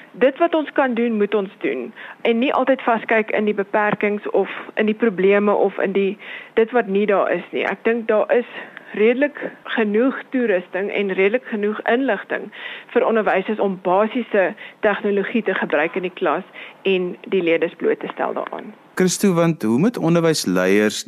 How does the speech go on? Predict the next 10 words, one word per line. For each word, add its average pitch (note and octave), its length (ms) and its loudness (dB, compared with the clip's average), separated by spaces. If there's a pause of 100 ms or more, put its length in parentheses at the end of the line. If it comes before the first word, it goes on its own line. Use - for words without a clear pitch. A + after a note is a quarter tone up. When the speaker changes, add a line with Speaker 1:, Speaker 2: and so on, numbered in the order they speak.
(120)
Speaker 2:
dink F#2+ 380 2 (180)
oor G#2 240 2
die G2 160 0
rol E2+ 240 0
van F#2+ 240 0
tegnologie F#2+ 880 -2 (240)
sodat C3 400 2
dit G#2+ 240 0
lewenslange F#2+ 560 2
leer E2+ 400 0